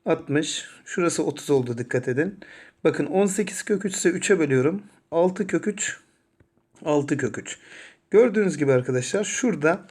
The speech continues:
açı var. Kolları biliyorum. Bu sefer karşısını bulmak için direkt kos teoremi yapabiliriz. Veya dik indirmek isteyen arkadaşlar için bakın yukarıda x uzunluğu yukarı çizilmişti. Ve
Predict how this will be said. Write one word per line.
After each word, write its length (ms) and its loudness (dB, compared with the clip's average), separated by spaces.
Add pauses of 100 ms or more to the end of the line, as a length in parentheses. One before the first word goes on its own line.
(460)
açı 340 0
var. 260 2 (100)
Kolları 480 2
biliyorum. 440 4
Bu 40 -4
sefer 360 0
karşısını 440 2
bulmak 260 0
için 280 -2
direkt 240 2
kos 300 -2
teoremi 380 4
yapabiliriz. 720 0 (580)
Veya 380 6 (360)
dik 160 -2
indirmek 440 2
isteyen 280 -2
arkadaşlar 600 0
için 360 -2
bakın 260 0
yukarıda 720 4 (840)
x 400 0
uzunluğu 720 4
yukarı 480 2
çizilmişti. 840 -2 (180)
Ve 320 2